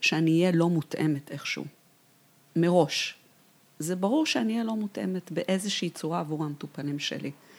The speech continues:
ואם בתוך ההתכווננות שלי אני מבינה את זה, אני מבינה שאני פה להעברה, אני מבינה שאני אהיה לא מותאמת, אני מבינה שמשהו בקליניקה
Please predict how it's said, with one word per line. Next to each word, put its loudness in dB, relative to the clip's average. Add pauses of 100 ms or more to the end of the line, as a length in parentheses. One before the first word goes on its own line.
(400)
ואם 6
בתוך -2
ההתכווננות 0
שלי 2
אני 4
מבינה 6
את 2
זה, -10 (800)
אני 8
מבינה 6
שאני 0
פה -2
להעברה, -4 (480)
אני 6
מבינה 8
שאני -2
אהיה -2
לא -2
מותאמת, -2
אני 2
מבינה 0
שמשהו -2
בקליניקה -2